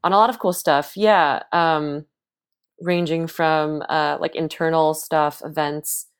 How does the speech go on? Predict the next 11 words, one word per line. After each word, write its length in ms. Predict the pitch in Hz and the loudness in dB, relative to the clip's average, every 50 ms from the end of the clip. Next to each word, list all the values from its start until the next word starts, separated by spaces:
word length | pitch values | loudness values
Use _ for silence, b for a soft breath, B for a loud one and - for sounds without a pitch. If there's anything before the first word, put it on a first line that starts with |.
| _ _ _ _ _ _ _ - - | _ _ _ _ _ _ _ -2 0
um, 640 | 165 165 160 156 156 151 147 147 147 143 147 143 _ - - - | 2 2 2 2 0 0 -2 -4 -4 -6 -8 -10 _ -16 -18 -8
to, 260 | - 156 151 151 147 143 | -4 -4 -2 -2 -2 0
like, 200 | 139 139 135 170 | -2 -2 -2 0
more 260 | 165 156 151 147 139 | 0 0 0 0 -2
product 460 | - - 156 143 135 135 135 _ - | -4 -4 -4 -2 -2 -4 -6 _ -12
and, 120 | - 143 | -12 -10
like, 240 | 139 135 - - - _ _ _ _ _ - | -10 -10 -12 -14 -18 _ _ _ _ _ -6
marketing-oriented, 1040 | 180 170 160 170 - 220 240 233 - 226 226 226 226 226 226 233 226 220 226 220 220 226 _ _ - - | -2 -2 -2 -2 -2 -6 -6 -2 -2 0 0 0 0 -2 0 0 0 0 -2 -4 -8 -16 _ _ -8 -8
um, 180 | - 196 202 | -6 -6 -4
projects. 560 | - 202 196 196 202 202 202 202 - - - _ _ _ _ _ _ _ _ _ _ _ _ - | -2 -2 -2 0 0 -2 -2 -2 -6 -10 -10 _ _ _ _ _ _ _ _ _ _ _ _ -4
And, 600 | - 190 190 190 190 190 185 185 185 185 185 170 | -2 0 2 2 2 2 2 0 0 -2 -4 -4